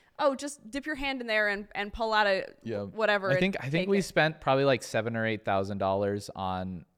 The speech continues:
Speaker 2: like, the original round of samples, and then I kinda lost track after that once we were doing, like, revisions and stuff. But, like,
Speaker 1: Yeah.
Speaker 2: the first,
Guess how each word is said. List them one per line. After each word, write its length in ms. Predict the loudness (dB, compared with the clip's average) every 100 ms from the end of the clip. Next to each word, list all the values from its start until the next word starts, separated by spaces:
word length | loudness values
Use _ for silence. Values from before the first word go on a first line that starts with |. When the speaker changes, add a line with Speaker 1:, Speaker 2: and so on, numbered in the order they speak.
| _ _ -10 -2
Speaker 2:
like, 240 | -2 0
the 120 | -4
original 720 | -2 -2 -2 -2 0 0 0
round 320 | 2 2 2
of 80 | 0
samples, 380 | 0 2 4 4
and 100 | 4
then 80 | 4
I 100 | 2
kinda 200 | 2 4
lost 320 | 6 6 2
track 300 | 0 0 2
after 280 | -2 -2 -2
that 200 | -2 -2
once 160 | -4 -6
we 80 |
were 60 | -8
doing, 200 | -8 -8
like, 160 | -10 -8
revisions 360 | -6 -6 -6
and 80 | -4
stuff. 240 | 2 2 2
But, 140 | 4
like, 180 | 4 2
Speaker 1:
Yeah. 60 | -8 _ -4
Speaker 2:
the 120 | -4
first, 680 | -2 2 4 4 0 -14